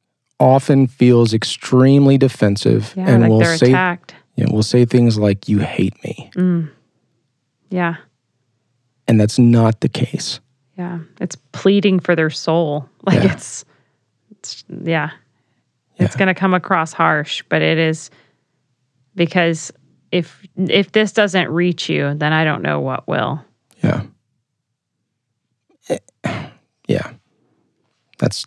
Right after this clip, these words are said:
Speaker 1: that's good. Let's continue. So this is, uh, continuing in verse fifteen.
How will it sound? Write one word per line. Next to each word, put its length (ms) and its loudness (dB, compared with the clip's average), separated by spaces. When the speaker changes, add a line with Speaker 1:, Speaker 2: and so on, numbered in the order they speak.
Speaker 1:
that's 220 -2
good. 340 0
Let's 200 2
continue. 460 4
So 300 4
this 260 -2
is, 220 4
uh, 340 4
continuing 460 4
in 120 4
verse 220 2
fifteen. 840 2